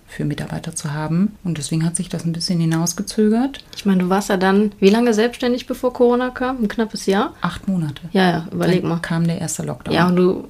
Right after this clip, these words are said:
Speaker 2: also,
Speaker 1: Ja.
Speaker 2: bist immer noch selbstständig.
Speaker 1: Ja, und, äh,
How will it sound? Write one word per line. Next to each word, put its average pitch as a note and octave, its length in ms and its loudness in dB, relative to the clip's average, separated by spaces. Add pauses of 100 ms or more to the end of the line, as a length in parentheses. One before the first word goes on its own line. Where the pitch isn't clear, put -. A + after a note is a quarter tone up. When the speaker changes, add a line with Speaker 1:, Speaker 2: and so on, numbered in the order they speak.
Speaker 2:
also, E3+ 360 0 (340)
Speaker 1:
Ja. E3 120 -8 (460)
Speaker 2:
bist - 140 -2
immer F#3 160 4
noch D#3+ 160 0
selbstständig. E3+ 580 -2 (140)
Speaker 1:
Ja, C3 260 -4 (240)
und, D3 380 -4
äh, D3 380 -2